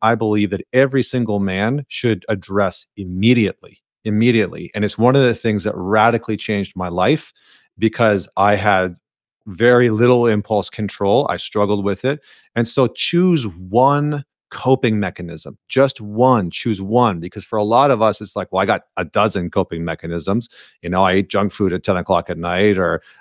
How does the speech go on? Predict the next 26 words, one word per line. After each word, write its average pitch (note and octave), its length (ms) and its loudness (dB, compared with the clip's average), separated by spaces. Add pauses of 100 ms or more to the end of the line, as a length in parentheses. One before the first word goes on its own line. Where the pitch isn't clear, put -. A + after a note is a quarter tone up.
I, F#2 100 2 (100)
you G#2+ 100 0
know, F#2+ 120 2
I F#2 80 2
hit G#2 180 -2
snooze G#2 420 2
a G2+ 60 2
dozen F2+ 320 -2
times." F2 340 -6 (120)
Choose B2+ 320 0
one A2 420 0
coping C3+ 400 0
mechanism F#2 640 -2 (320)
that G#2 320 2
for A2 100 2
three A#2 300 0
to B2 80 2
six - 320 -4
months, G2 360 -2
you G#2+ 380 2
are A2 140 4
going G2+ 360 0
to - 140 -12
try G2 300 0
and F2+ 120 -6
shift C3+ 560 0